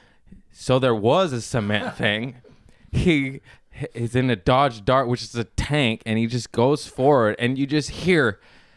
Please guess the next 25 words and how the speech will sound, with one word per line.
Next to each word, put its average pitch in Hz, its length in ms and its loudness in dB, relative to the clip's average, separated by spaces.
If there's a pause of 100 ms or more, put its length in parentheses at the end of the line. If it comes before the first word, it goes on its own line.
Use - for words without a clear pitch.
(260)
just - 360 -2
two 214 240 -4
tons 175 440 -2
of 123 100 0
metal 123 540 2
just 107 320 -8
scraping 160 460 0
on 139 180 0
cement. 113 540 0 (240)
And 147 80 -6
he's 160 120 -4
like, 143 180 2 (880)
"Oh, 160 120 2 (140)
I'm 190 120 2
already 180 240 4
started. 143 480 2
I'll 127 120 4
just 135 220 -8
muscle 135 480 0
through 147 300 2
this." 123 180 2
And 151 180 0
you 180 120 0
just 196 180 0
hear, 165 140 2